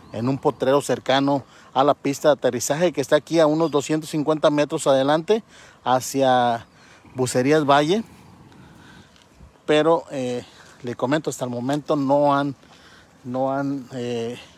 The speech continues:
confirmado la caída de esta aeronave, no la han encontrado. El reporte existe y el reporte de que una persona resultó lesionada, el reporte era de que había personas lesionadas y más tarde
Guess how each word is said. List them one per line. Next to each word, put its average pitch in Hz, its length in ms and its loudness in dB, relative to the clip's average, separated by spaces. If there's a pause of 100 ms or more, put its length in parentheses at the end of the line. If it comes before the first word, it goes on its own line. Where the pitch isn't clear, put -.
(400)
confirmado 147 600 4
la 139 140 4
caída 135 540 2 (440)
de 120 220 2
esta 139 220 2
aeronave, 139 360 4
no 147 140 4
la 180 120 6
han 190 100 2
encontrado. 160 580 4 (320)
El 123 140 -2
reporte 180 420 0
existe 214 540 0 (400)
y 143 80 0
el 143 100 2
reporte 170 420 0
de 175 140 4
que 143 140 -2
una 175 180 4
persona 175 380 0
resultó 151 360 -2
lesionada, 170 460 0
el 196 80 4
reporte 156 380 -2
era 180 240 0 (400)
de 131 100 -4
que 127 120 -4
había 139 140 2
personas 175 360 0
lesionadas 165 640 0 (360)
y 180 340 0
más 156 280 0
tarde 160 440 2